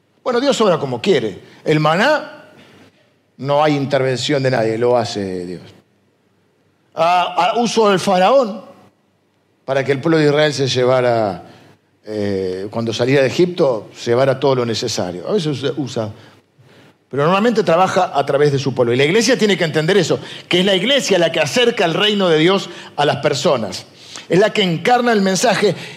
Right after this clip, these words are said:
que va mucho más allá de las palabras, es un mensaje que se transmite con acciones. El Hijo de Dios ministra las necesidades humanas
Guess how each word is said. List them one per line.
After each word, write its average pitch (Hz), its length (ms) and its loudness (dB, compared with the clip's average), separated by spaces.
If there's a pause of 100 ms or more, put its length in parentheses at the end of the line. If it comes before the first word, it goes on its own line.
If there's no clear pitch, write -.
que 180 120 0
va 240 120 4
mucho 294 320 0
más 262 200 0
allá 220 420 2
de 147 140 2
las 208 160 2
palabras, 233 720 2 (400)
es 165 160 0
un 226 80 6
mensaje 220 420 2
que 202 80 2
se 180 140 0
transmite 185 500 2
con 175 180 2
acciones. 156 560 0 (500)
El 175 360 2
Hijo 247 300 4
de 214 80 4
Dios 220 240 4
ministra 196 580 2
las 160 140 2
necesidades 170 680 2
humanas 254 420 0